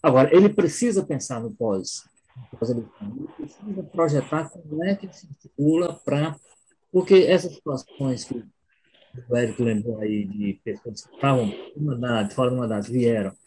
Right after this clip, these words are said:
e não como eu disse, não tem qual, assim, o... qualquer um deles, inclusive o Ciro, que teve uma discussão de coxia antes sobre essa questão, assim, mesmo o Ci-, o Cid, ele chegou com um peso diferente do que o Cami-, do que o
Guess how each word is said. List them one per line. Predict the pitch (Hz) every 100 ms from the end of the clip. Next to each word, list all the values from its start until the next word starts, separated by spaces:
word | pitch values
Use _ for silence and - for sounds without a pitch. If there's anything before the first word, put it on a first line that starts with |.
| _ _ _ - 117
e | 120
não | 160 - - - - -
como | 196
eu | 269
disse, | 240 226 220 104
não | 101 123
tem | 190 440 254 143
qual, | - 180 156
assim, | - 120
o... | 143 147 131 117 110 104 92 92 - -
qualquer | - -
um | 233 170
deles, | 131 139 113 104
inclusive | 117 - 120 143 139
o | 143
Ciro, | - 151 123
que | 107 -
teve | 113 117
uma | 113
discussão | - - - 110 - - - - _ _ _ _ _ _ _ _ _ _
de | 107
coxia | - 117 - - 131
antes | 113 117 113 - 117 107 98 - _
sobre | - 113 113 98
essa | 98 98
questão, | 110 107 - 151
assim, | 151 - 107 92 -
mesmo | 127 156 202 185 151
o |
Ci-, | - - 147 160
o | 143 113
Cid, | - - 196 202 202
ele | 381
chegou | - 190 190 254
com | 453 466 453 - _ -
um | 180
peso | 147 185 185
diferente | 190 208 196 196 247 277
do | 233
que | - 180
o |
Cami-, | 185 196 156 147
do | 139
que | 131 139
o | 135 127 113